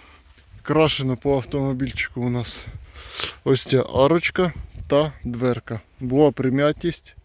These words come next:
покрасили, все супер тепер. Ось такий у нас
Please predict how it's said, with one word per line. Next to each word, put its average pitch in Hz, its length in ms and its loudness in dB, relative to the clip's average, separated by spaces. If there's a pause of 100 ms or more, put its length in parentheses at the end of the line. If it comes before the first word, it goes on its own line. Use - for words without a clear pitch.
(440)
покрасили, 143 800 0
все 135 340 -4 (680)
супер - 460 -8
тепер. - 380 -10 (1400)
Ось 127 200 -4
такий 135 280 -4
у 123 80 0
нас 117 300 -6